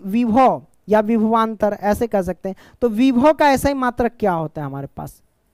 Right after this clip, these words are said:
है ना, देखो कहीं पे लिख दिए हैं, दिखाई दिया, क्या बोलते हैं भाई, वोल्ट बोलते हैं, है ना।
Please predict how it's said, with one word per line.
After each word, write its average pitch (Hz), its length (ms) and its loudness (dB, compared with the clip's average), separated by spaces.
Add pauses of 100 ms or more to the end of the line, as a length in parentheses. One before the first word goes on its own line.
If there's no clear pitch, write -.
(280)
है 208 60 2
ना, 214 140 -2 (800)
देखो 233 240 6
कहीं 269 220 4
पे 247 140 4
लिख 226 200 2
दिए 170 240 -4
हैं, - 180 -10 (440)
दिखाई 220 320 2
दिया, 294 360 4 (500)
क्या 262 180 6
बोलते 294 300 4
हैं 294 80 6
भाई, 311 220 4 (200)
वोल्ट 240 380 6
बोलते 180 380 0
हैं, 151 240 -10
है 226 60 0
ना। 277 140 4